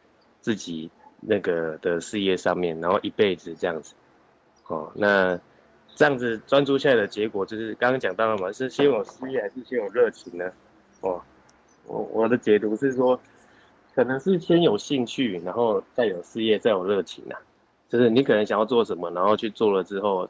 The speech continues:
持续不断的做，然后在这个事业的发展过程中，体会到乐趣跟成就感。哦，然后就会，你会有更，因为人需要被肯定嘛。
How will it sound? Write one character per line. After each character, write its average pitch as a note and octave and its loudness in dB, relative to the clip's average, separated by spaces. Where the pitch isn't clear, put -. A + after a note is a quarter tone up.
持 A2 -4
续 C#3 0
不 A#2 -2
断 A#2+ 4
的 A2 2
做， G#2+ 2
然 F#2+ -2
后 G#2+ 2
在 G#2+ 2
这 A2 0
个 G2 -2
事 - -8
业 G#2+ 2
的 F#2+ 0
发 G2 2
展 D#2+ -6
过 G2+ 0
程 E2+ -8
中， F2+ -4
体 G2+ -4
会 A2+ 4
到 G#2 2
乐 A2 2
趣 G2 -6
跟 G#2 -4
成 F2 -12
就 F#2+ -2
感。 - -12
哦， F2+ -2
然 F#2 2
后 G#2 4
就 G#2+ 4
会， G#2 2
你 G2 -4
会 A#2+ 6
有 G#2+ 2
更， A2+ -6
因 D3 2
为 D3+ 2
人 G#2 -2
需 C3 0
要 B2+ 6
被 B2+ 0
肯 - -10
定 G2 -4
嘛。 D#2+ -12